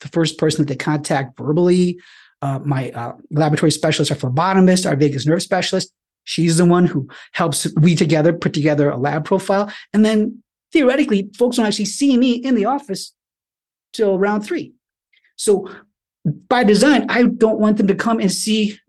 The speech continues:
the authority. I don't want in any way for them to think they have to come and prostrate themselves at the ultra functional medicine here. I really want to take it bit by bit and watch them get empowered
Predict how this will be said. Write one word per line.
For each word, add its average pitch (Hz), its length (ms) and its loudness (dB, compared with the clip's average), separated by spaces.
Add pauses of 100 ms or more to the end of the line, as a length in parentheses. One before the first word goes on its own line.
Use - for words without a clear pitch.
the 160 420 0
authority. 160 760 -2 (280)
I 196 80 -4
don't 240 180 2
want 208 240 4
in 175 180 2
any 247 220 4
way 185 220 4
for 180 160 0
them 175 140 4
to 160 60 -2
think 180 240 -2
they 185 120 0
have 220 140 -2
to 240 80 -2
come 185 340 -2
and 151 120 -4
prostrate 233 520 -4
themselves 147 480 -4 (960)
at 180 120 -4
the 208 120 -2
ultra 196 340 0
functional 170 320 0
medicine 202 380 -2
here. 123 160 -8
I 202 60 -10
really 262 360 0
want 196 300 -2
to 185 100 -2
take 190 340 -2
it 180 140 -4 (400)
bit 269 160 -4
by 220 160 2
bit 185 320 0 (240)
and 165 160 4
watch 185 340 0
them 214 260 4
get 170 200 -2
empowered 151 760 -4